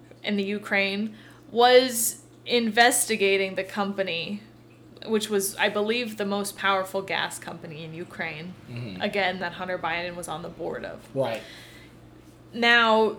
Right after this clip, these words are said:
Speaker 1: this attorney general, investigator general, was also notoriously corrupt
Speaker 2: Right, right, right.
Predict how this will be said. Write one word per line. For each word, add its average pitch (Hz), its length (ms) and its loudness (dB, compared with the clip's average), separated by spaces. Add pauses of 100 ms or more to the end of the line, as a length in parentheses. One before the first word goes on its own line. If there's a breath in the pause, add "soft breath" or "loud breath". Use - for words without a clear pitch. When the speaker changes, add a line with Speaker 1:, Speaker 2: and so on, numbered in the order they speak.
(220)
Speaker 1:
this - 600 0 (260)
attorney 233 440 0
general, 220 520 2
investigator 202 520 0
general, 190 560 -2 (680 loud breath)
was 220 320 4
also 240 680 8
notoriously 214 840 2
corrupt - 880 -2
Speaker 2:
Right, 170 200 10
right, 110 120 0
right. 98 80 -10